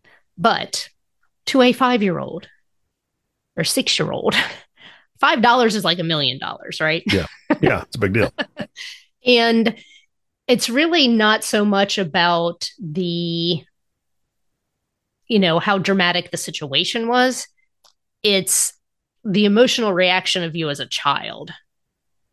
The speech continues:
Speaker 1: Because when, it, it's interesting, when you have a very strong emotional reaction to something, whether it's money or anything else, there's actually hormones and chemicals that are released in your body.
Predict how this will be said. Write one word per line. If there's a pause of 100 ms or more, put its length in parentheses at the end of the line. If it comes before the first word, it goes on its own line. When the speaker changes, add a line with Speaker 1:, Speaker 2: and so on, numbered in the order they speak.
(840)
Speaker 1:
Because
when,
it,
it's
interesting,
when
you
have
a
very
strong
emotional
reaction
to
something, (380)
whether
it's
money
or
anything
else, (960)
there's (100)
actually
hormones
and
chemicals
that
are
released (1080)
in
your
body.